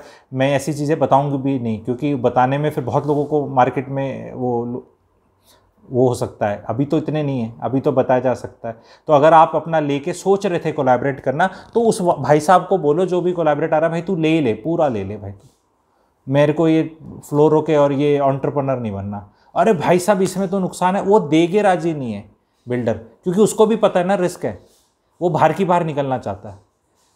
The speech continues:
वो नहीं खरीदना चाहता। खरीदेगा तो रजिस्ट्री का कॉस्ट पड़ेगा, समझ रहे हो आप मेरी बात? भाई मैं बिल्डर हूँ, आपसे चार करोड़ का प्लॉट लिया, कितने में भी रजिस्ट्री कराई, कुछ तो पैसे देने पड़ेंगे,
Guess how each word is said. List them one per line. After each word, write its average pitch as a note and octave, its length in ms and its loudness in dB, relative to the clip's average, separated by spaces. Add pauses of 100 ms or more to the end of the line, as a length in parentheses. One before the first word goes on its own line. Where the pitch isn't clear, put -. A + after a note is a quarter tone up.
वो D3 100 6
नहीं F#3 140 4
खरीदना C3+ 340 -2
चाहता। A#2+ 240 -2
खरीदेगा D#3 420 0
तो D#3+ 80 0
रजिस्ट्री D3+ 380 -2
का D#3 260 -10
कॉस्ट D3 280 -6
पड़ेगा, B2+ 360 -8 (280)
समझ D3+ 200 -8
रहे E3 120 -2
हो C#3 60 -2
आप B2+ 60 -10
मेरी A2+ 160 -6
बात? G#2 180 -10 (760)
भाई D#3+ 120 4
मैं C#3+ 340 2
बिल्डर C#3 300 4
हूँ, D3+ 160 0
आपसे C3+ 300 4
चार C3+ 260 2
करोड़ C#3 220 -2
का C#3+ 80 4
प्लॉट C3 340 0
लिया, C3+ 160 -2
कितने C#3 340 -6
में C#3+ 140 -2
भी C#3 80 -2
रजिस्ट्री C3 360 -2
कराई, C3 200 0
कुछ C#3 200 -4
तो D3+ 80 -4
पैसे C3+ 260 -2
देने B2 220 -4
पड़ेंगे, A#2+ 440 -4